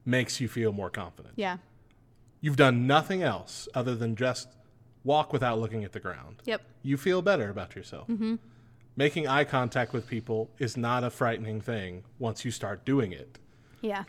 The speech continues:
Speaker 1: It's really not that terrifying. But for some reason, we get it into our head that it is.
Speaker 2: Mm-hmm.
Speaker 1: And we don't wanna make contact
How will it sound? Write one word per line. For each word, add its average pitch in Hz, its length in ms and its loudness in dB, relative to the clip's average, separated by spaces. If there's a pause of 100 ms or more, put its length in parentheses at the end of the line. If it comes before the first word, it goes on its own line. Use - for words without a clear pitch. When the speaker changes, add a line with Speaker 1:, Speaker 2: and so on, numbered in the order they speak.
(100)
Speaker 1:
It's 110 220 -6
really 117 260 6
not 110 280 0
that 110 160 -4
terrifying. 104 480 -4
But 110 100 -6
for 123 140 -4
some 131 260 -2
reason, 131 300 -2
we 110 160 -4
get 117 200 -2
it 113 80 -4
into 107 300 -4
our 101 100 -2
head 120 220 -2
that 92 120 -4
it 92 180 -6
is. 107 500 -6
Speaker 2:
Mm-hmm. 262 300 4 (540)
Speaker 1:
And 107 160 -2
we 101 120 -4 (100)
don't 120 260 4
wanna 113 180 0
make 107 160 -4
contact 104 640 -6